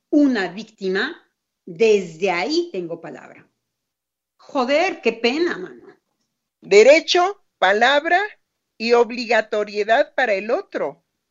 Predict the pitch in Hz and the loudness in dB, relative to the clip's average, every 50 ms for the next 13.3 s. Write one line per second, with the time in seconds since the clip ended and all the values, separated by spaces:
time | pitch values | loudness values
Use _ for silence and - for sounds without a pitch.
0 | _ _ _ _ _ _ _ _ _ _ _ _ _ _ _ _ _ _ _ - | _ _ _ _ _ _ _ _ _ _ _ _ _ _ _ _ _ _ _ -6
1 | - 240 254 247 - - 330 320 320 302 285 294 320 403 392 392 403 392 - - | -6 -6 -6 -6 -6 -2 -2 -2 -2 -2 -2 -2 -2 -2 -2 -6 -6 -6 -6 -8
2 | 240 - - 277 285 311 330 - - 196 208 208 233 254 277 - - - 247 226 | -12 -10 -8 -8 -2 0 0 -2 0 0 0 0 0 -2 -4 -4 -14 -18 -18 -10
3 | - 214 185 196 214 226 220 - 220 208 202 196 190 - 185 170 165 - 208 196 | -10 -8 -2 0 0 0 0 -2 -4 -4 -4 -6 -8 -10 -18 -18 -16 -12 -4 -2
4 | 185 190 190 190 202 240 302 - _ _ _ _ _ _ - 180 180 - 202 180 | 0 0 2 2 0 0 -2 -4 _ _ _ _ _ _ -16 -14 -8 -6 -6 -2
5 | 196 202 208 214 208 208 208 - 185 175 - _ _ - 220 190 185 185 190 220 | 0 0 0 0 -4 -6 -6 -6 -10 -10 -10 _ _ -2 0 0 2 0 -2 -4
6 | 247 _ _ _ _ _ _ _ _ - 185 196 208 220 226 240 247 247 247 240 | -6 _ _ _ _ _ _ _ _ -6 -4 -4 -2 -2 -4 -2 0 0 0 0
7 | 208 185 180 175 180 - 254 277 370 392 - - - 170 147 139 - _ _ _ | -2 -4 -4 -6 -6 -4 -2 -2 -2 -4 -6 -10 -10 -10 -10 -10 -12 _ _ _
8 | _ _ _ _ 160 185 226 269 339 381 311 165 - _ _ _ _ _ - - | _ _ _ _ -12 -4 0 2 2 2 0 -2 -4 _ _ _ _ _ -10 -8
9 | 175 185 214 240 262 262 - 269 247 233 233 247 - - - _ _ _ _ _ | -4 -2 -2 -4 -4 -2 -2 -2 -2 -2 -2 -4 -4 -6 -10 _ _ _ _ _
10 | _ _ _ _ _ _ - 196 185 185 - - - 202 165 - 190 190 - - | _ _ _ _ _ _ -4 -2 -2 -2 -2 0 0 0 0 0 -2 -8 -10 -10
11 | - 233 247 302 - _ - 208 208 202 214 240 269 320 370 359 _ - 214 185 | -8 -6 -6 -6 -6 _ -4 -2 -2 -2 -2 -2 -6 -10 -12 -12 _ -6 -6 -6
12 | 180 170 151 139 139 - - _ _ _ _ _ _ _ _ _ _ _ _ - | -4 -6 -8 -8 -8 -12 -18 _ _ _ _ _ _ _ _ _ _ _ _ -16
13 | 143 160 151 123 113 - | -8 -6 -6 -6 -6 -8